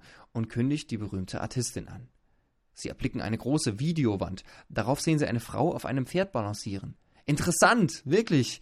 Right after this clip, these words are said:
hervorragend. Applaus! Wie, Sie finden das nicht? Ach so, weil das eine Aufzeichnung war und nicht echt.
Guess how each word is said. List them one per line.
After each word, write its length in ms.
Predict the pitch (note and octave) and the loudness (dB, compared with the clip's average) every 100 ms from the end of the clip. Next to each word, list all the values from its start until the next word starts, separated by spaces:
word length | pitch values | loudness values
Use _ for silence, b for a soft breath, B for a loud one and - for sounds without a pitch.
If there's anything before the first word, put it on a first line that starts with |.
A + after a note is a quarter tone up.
| b | b
hervorragend. 840 | D#3+ - A#3 A#3+ E3 A#2+ G#2+ F#2+ - B B | -4 2 4 6 4 0 -4 -10 -14 B B
Applaus! 800 | G#3 - D3+ A3 A3+ D3 - - b b b b _ _ _ _ | 6 8 10 10 10 8 4 -8 b b b b _ _ _ _
Wie, 380 | - B2 A2+ - - | -6 -2 -2 -4 -10
Sie 160 | - | -6
finden 460 | C#3 G3 F3 E3+ D#3 | -4 -4 -4 -6 -2
das 200 | D#3 - | -2 -2
nicht? 480 | F3+ C4+ - - _ _ _ _ _ _ _ _ _ _ | -4 -4 -10 -20 _ _ _ _ _ _ _ _ _ _
Ach 140 | - | -12
so, 260 | - D3 - B B B B B | -6 -4 -6 B B B B B
weil 120 | G#2+ | -4
das 140 | A#2 - | -4 -2
eine 180 | G#2+ | 0
Aufzeichnung 680 | D3 D#3+ - G#2 F#2 G#2+ G2 | 2 2 0 -4 -2 -4 -4
war 200 | G2 - | -6 -6
und 100 | G2 | -6
nicht 220 | A#2 - | -8 -6
echt. 400 | C3+ C3 - - | -6 -6 -10 -20